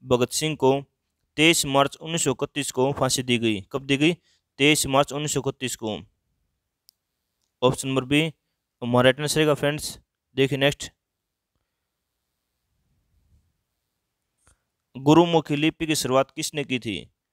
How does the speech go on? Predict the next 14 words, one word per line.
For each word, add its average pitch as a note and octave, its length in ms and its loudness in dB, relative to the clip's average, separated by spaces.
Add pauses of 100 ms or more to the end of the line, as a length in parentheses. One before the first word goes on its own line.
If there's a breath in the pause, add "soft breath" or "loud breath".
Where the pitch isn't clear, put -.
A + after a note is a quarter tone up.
(540)
फ्रेंड्स, C#3 340 0 (380)
गुरुमुखी C#3+ 600 0
लिपि D3 300 -2
की C#3+ 100 -2
शुरुआत A#2 380 0 (360)
किसने D#3 260 -4
की D3+ 120 -4
थी? C#3+ 180 -4 (1040)
जल्दी C3+ 300 4
बताएं D3 220 2
फ्रेंड्स। D#3 380 -6 (1300)
जी B2+ 220 0
हाँ C#3 100 4
फ्रेंड्स, D3+ 300 0